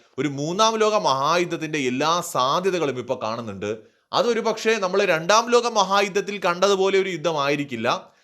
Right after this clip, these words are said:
ചിലപ്പോ ആണവായുധമൊന്നും ഉപയോഗിക്കപ്പെടില്ല, വളരെ തന്ത്രപരമായ ഒരു യുദ്ധമായിരിക്കാം. പക്ഷേ ഒന്നിലധികം രാജ്യങ്ങൾ പങ്കെടുക്കുന്ന രണ്ടും മൂന്നും ചേരികളായി നടക്കുന്ന യുദ്ധമായിരിക്കാം. ഇതിനിടയിൽ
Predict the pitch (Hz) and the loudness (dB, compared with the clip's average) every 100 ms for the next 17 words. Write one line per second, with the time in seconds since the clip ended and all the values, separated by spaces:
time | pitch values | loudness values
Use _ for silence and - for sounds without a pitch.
0 | _ 190 202 202 190 190 196 185 185 180 | _ 0 2 4 4 4 2 2 2 0
1 | 180 175 147 160 165 160 139 117 113 143 | -4 -6 -4 0 0 -2 -4 -4 -2 -2
2 | 185 _ _ - 143 170 190 185 160 160 | -4 _ _ 0 4 4 2 2 -2 0
3 | 190 185 180 180 180 190 196 170 190 190 | 2 4 2 2 2 0 -2 -2 0 2
4 | 214 180 120 104 120 - 185 151 147 185 | 0 -2 -6 -6 -10 -4 -4 -4 -6 0
5 | 185 180 190 170 147 143 156 165 143 127 | 0 0 -4 2 2 2 -4 -4 -2 -4
6 | 135 147 139 139 123 160 196 _ _ - | -2 -4 -2 -4 -4 -6 -6 _ _ -2
7 | 123 147 170 175 143 151 165 160 143 165 | -2 0 -4 -4 -6 -6 -6 -2 0 0
8 | 202 175 151 147 131 123 131 127 110 131 | 0 2 0 0 -2 -4 -4 -4 -2 -2
9 | 131 117 113 131 147 160 254 226 139 107 | -2 -2 -4 -6 -6 -6 -2 2 2 0